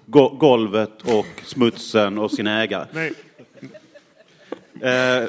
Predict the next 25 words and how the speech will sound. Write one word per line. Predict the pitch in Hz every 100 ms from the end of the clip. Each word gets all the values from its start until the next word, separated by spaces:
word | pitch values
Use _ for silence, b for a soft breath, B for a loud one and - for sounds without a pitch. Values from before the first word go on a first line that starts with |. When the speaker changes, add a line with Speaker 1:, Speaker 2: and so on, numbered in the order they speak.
| - -
Speaker 1:
samtidigt | - 151 135 147 123 -
så | 113
har | 123
vi | 117
ju | 120
en | 110
Tomahawk-missil | 135 127 135 117 - 107 - 123 165 170
som, | - 143 120 120 b b b b b b _
som | - 135 123 117
är | 131 120 107
ju | 101 113 107
självflygande | 131 123 120 - 104 95 98 98
och | 92
självstyrande | 113 104 - - 90 85 85 87
ut | 82
efter | 90 80 87
G | 90
P | 82 95
S | 80 -
och | 85
kartor. | - 151 170 - 143 190
Den | 110
har | 104
en | 90
intention | 90 82 90 85 - 107 165 185 202